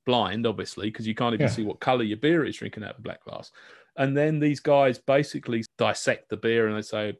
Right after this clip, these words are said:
Speaker 1: "No, this is, you know, we think this is this or it's that, and it tastes of this and that, and these are the hops." And actually, surprisingly often, they actually say, "It's this particular beer from this brewery." I mean, it, it
Speaker 2: Wow.
Speaker 1: stuns me how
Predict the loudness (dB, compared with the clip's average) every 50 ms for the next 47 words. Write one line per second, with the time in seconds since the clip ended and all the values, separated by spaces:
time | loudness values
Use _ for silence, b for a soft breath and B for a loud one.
0 | _ -14 -12 -12 -12 -12 -14 -14 -14 -16 -20 -20 _ -16 -16 -14 -16 -16 -18 -20
1 | -20 _ _ -20 -12 -6 -2 0 0 0 0 -2 -8 -14 -16 -16 -8 -2 0 0
2 | 0 0 -2 -6 -10 -12 -12 -12 -12 -18 -10 -6 -4 -4 -4 -4 -8 -12 -12 -10
3 | -10 -10 -10 -10 -10 -10 -10 -10 -12 -18 -18 -10 -10 -10 -10 -10 -8 -8 -8 -8
4 | B B B B B B B B B _ 0 0 0 0 -2 0 0 0 0 -4
5 | -8 -8 -4 -2 -2 -4 -4 _ 4 6 8 8 8 6 6 2 0 2 2 2
6 | 2 2 0 0 -2 -2 0 0 2 2 2 2 0 -2 -8 -10 -4 0 0 0
7 | 0 0 -2 -4 -4 -4 -6 -8 -2 0 0 0 -2 -4 -8 -8 -4 -4 -4 -6
8 | -4 -8 -6 -6 -6 0 2 2 4 4 2 -2 -6 -8 -6 -6 -6 -8 -4 -2
9 | 0 0 0 -2 -2 -2 -2 0 0 0 -2 0 0 0 -2 -2 0 2 2 6
10 | 6 6 6 6 6 2 2 2 2 2 2 2 2 2 4 4 4 2 0